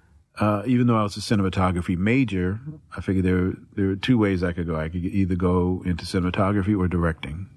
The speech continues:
And, uh, even though cinematography was starting to take off, we, we wrote,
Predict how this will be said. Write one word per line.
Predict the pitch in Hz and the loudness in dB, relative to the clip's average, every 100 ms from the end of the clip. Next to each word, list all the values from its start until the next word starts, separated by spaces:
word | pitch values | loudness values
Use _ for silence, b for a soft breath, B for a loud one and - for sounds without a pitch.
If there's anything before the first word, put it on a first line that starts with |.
| - - | -14 -4
And, | 87 85 85 85 85 82 - B B B B B B B B B B | 0 2 2 0 -2 -4 -12 B B B B B B B B B B
uh, | - 87 90 101 | -2 0 2 2
even | 110 110 | 4 4
though | 98 | 2
cinematography | 92 107 95 92 104 101 95 95 | 0 0 0 2 2 2 0 -2
was | 87 | -2
starting | - 95 87 | 0 0 0
to | 87 | -2
take | 98 92 | -2 0
off, | 113 107 92 - | 2 2 0 0
we, | 117 117 113 | 2 4 4
we | 104 113 107 | 2 2 2
wrote, | 104 110 127 127 | 2 2 2 0